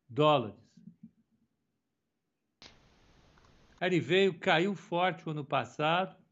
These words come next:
simplesmente explodiu. Tá seiscentos e setenta e cinco dólares.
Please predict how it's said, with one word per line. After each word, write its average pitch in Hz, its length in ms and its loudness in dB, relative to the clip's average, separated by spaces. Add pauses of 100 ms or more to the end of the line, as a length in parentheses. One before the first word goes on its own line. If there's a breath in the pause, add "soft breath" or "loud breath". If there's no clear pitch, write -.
(880)
simplesmente 196 580 -2
explodiu. 165 840 0 (180 loud breath)
Tá 180 160 4
seiscentos 208 520 2
e - 20 0
setenta 202 340 2
e 185 80 6
cinco 190 320 -2
dólares. 143 560 4